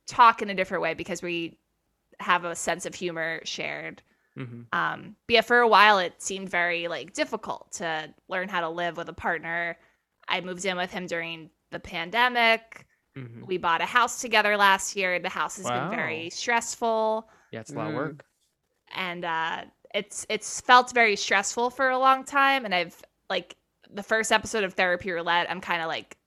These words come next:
Speaker 1: processing all of it and being like, "I thought I would live alone at one point. Now I live with a partner." And I
Speaker 2: Mm-hmm.
Speaker 1: had to, like, grieve my single self a little bit.
Speaker 3: Mm-hmm.
Speaker 2: Yeah.
Speaker 3: Yeah.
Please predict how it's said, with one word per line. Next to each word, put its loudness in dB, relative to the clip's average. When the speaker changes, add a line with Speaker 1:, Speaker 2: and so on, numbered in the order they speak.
Speaker 1:
processing 2
all 6
of -2
it 4
and -2
being -10
like, -10
"I -12
thought -12
I -8
would -10
live -6
alone -2
at -12
one -6
point. -6
Now -6
I -4
live -8
with -8
a -6
partner." -6
And -10
I 2
Speaker 2:
Mm-hmm. -2
Speaker 1:
had 8
to, 0
like, 2
grieve -2
my -2
single -6
self -8
a -14
little -14
bit. -12
Speaker 3:
Mm-hmm. -6
Speaker 2:
Yeah. -8
Speaker 3:
Yeah. -8